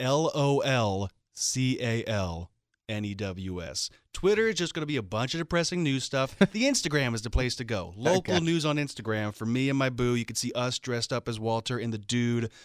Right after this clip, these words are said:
Speaker 1: from The Big Lebowski at a costume party recently. Uh, a lot of cat content. Me and my son Flea and, uh, her cat, our cat Gummy Bear. A lot of them on there. And, uh, yeah, local news, L O L C A L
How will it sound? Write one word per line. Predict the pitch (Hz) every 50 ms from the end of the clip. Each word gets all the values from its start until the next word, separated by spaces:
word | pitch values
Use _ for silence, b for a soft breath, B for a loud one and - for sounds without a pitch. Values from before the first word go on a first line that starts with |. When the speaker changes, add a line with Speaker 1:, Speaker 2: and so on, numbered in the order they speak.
| B B _
Speaker 1:
from | - 131 127
The | 123
Big | 120 123 117
Lebowski | 120 113 107 113 113 113 110 - - 123 117 113
at | 107 107 104
a | 104 101 101 101 98 98
costume | - 135 123 120 - - 123 110
party | - 127 117 120 113
recently. | 107 113 113 110 - 117 104 110 110 113 113 B B B B B -
Uh, | 101 101 101
a | 104
lot | 113 117 117 113
of | -
cat | - - 151 151 151 - - -
content. | - 160 156 151 147 - - 160 165 170 156 - - B B B B -
Me | 117 123 123
and | 123 120
my | 123 123 127 131
son | 131 - - 143 135 131
Flea | 117 - 123 123 123 123 127 135 135 -
and, | 120 113 110 110 107
uh, | 110 110 110 107 104
her | - 127 123 123
cat, | - 135 123 123 - -
our | 110 110
cat | - - 127 113 107 -
Gummy | 117 117 110 117 117
Bear. | 113 113 110 117 131 135 B B B B B
A | 107
lot | 113 120 135
of | 143 135
them | 147 147 143 147
on | 139 135 139 135
there. | 131 131 135 139 139 B B B B B
And, | - 120 113 113
uh, | 117 117
yeah, | 117 120 143 143 101 80 80 -
local | 107 120 143 160 180 170 - - 175 160
news, | 151 160 147 120 98 90 - -
L | 131 135 143 135
O | 117 104 95
L | 95 92 87 90 - _ _ _
C | - - - - 226 196 147
A | 117 98 90 90
L | 87 87 90 95